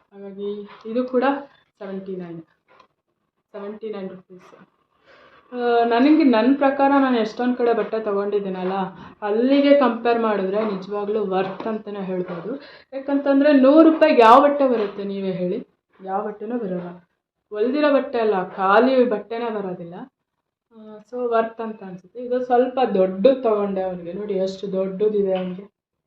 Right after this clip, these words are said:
ಇರಲಿ ಅಂದ್ಬಿಟ್ಟು ಸ್ವಲ್ಪ ದೊಡ್ಡ ಸೈಜ್ ತಗೊಂಡೆ. ಮೂರು ಮಾತ್ರ ಇದು ಚಡ್ಡಿ ತಗೊಂಡಿರೋದು. ಇನ್ನು ಒಂದು ಸ್ವಲ್ಪ ಜಾಸ್ತಿ ನೋಡಿ, ಇಷ್ಟು ಟೀ ಶರ್ಟ್ಸ್ ತಗೊಂಡಿದ್ದೀನಿ.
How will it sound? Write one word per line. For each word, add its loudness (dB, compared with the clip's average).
ಇರಲಿ -6
ಅಂದ್ಬಿಟ್ಟು -4
ಸ್ವಲ್ಪ -18
ದೊಡ್ಡ -8
ಸೈಜ್ -4
ತಗೊಂಡೆ. -20
ಮೂರು 0
ಮಾತ್ರ 0
ಇದು -6
ಚಡ್ಡಿ -6
ತಗೊಂಡಿರೋದು. -10
ಇನ್ನು -2
ಒಂದು -2
ಸ್ವಲ್ಪ -2
ಜಾಸ್ತಿ 2
ನೋಡಿ, -6
ಇಷ್ಟು -8
ಟೀ -8
ಶರ್ಟ್ಸ್ -8
ತಗೊಂಡಿದ್ದೀನಿ. -16